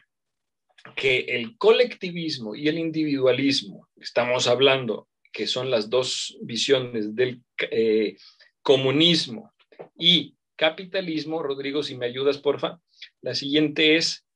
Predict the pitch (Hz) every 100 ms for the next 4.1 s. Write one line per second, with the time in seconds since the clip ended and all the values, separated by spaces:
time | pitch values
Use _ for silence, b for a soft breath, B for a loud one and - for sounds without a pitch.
0 | _ _ - 160 - 156 190 165 170 170
1 | 175 175 185 185 160 147 - - 160 139
2 | 131 117 107 - 147 131 - - _ _
3 | _ _ - 214 226 180 185 190 185 196